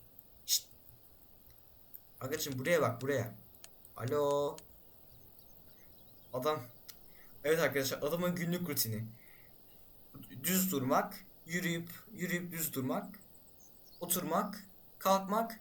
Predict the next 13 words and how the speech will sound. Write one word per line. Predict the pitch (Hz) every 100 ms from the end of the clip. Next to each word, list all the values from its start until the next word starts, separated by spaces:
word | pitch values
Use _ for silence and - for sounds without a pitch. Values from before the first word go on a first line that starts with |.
| -
yürüyüp | 202 202 190
düz | 196 180
durmak. | 117 110 -
Evet. | 147 110 - - - - - - - - -
Adamın | 175 170 165
günlük | 170 175 175
rutini | 135 127 120
arkadaşlar. | 117 117 117 113 - - - -
Kalkıp, | - 175 180 131 123 -
düz | 190 185
durup, | 175 175 175
yürüyüp, | 190 185 190 185
oturmak. | - - 131 - -